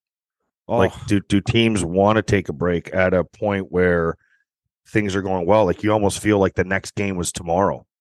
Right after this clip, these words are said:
Speaker 2: I remember,
Speaker 1: Yeah.
Speaker 2: I remember you'd win a big game and you'd come in and be like, "Let's, let's play, let's play the next game right now." You know what I mean? 'Cause you just feel so good about yourselves and how you're feeling. So I, I, I,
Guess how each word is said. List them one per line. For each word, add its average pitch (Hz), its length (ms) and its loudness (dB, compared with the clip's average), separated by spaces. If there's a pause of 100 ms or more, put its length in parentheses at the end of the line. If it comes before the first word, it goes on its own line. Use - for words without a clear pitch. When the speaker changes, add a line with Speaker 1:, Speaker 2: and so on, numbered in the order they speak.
(460)
Speaker 2:
I 117 80 4
remember, 135 380 2 (300)
Speaker 1:
Yeah. 110 140 0
Speaker 2:
I - 20 4
remember 131 240 4
you'd 113 180 0
win 120 160 0
a 110 60 2
big 110 220 -4
game 120 360 -2 (1700)
and 113 120 0
you'd 113 120 2
come 117 180 2
in 120 80 4
and 110 80 0
be 104 80 4
like, 101 140 2
"Let's, 117 180 -2 (120)
let's - 160 -2
play, 160 360 -2 (300)
let's 135 180 -4
play 156 220 2
the 147 80 2
next 147 220 -2
game 139 260 0
right 123 160 2
now." 113 400 0
You 104 140 -4
know 110 40 0
what 113 100 0
I 110 40 -2
mean? 113 220 -4
'Cause 104 180 -4
you 98 60 -4
just 107 160 0
feel 110 240 2
so 110 240 2
good 110 180 2
about 101 220 0
yourselves 87 420 -2
and 85 80 -12
how 95 140 -2
you're 87 140 -4
feeling. 98 420 -2 (1500)
So 104 200 2
I, 107 460 2
I, 101 240 -2
I, 98 120 0